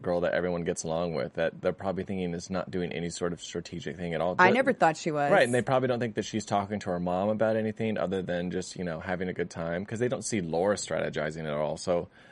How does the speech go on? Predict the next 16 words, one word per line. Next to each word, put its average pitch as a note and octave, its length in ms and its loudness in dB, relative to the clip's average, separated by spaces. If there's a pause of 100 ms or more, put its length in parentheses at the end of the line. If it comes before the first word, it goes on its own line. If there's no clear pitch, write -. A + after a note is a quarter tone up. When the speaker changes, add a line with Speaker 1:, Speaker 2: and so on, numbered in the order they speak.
Speaker 1:
I'm G#2 100 -2
sure A2+ 200 0
they A2 80 4
don't G2+ 180 0
think F#2 160 -4
the D#2+ 100 -4
two F2+ 300 0
of F2 60 2
them E2+ 160 0
together E2+ 360 2
are. C3 300 0 (1000)
So, G#2+ 500 6 (960)
I C3 60 2
don't E3 140 0
know. C#3 280 0
I, - 180 2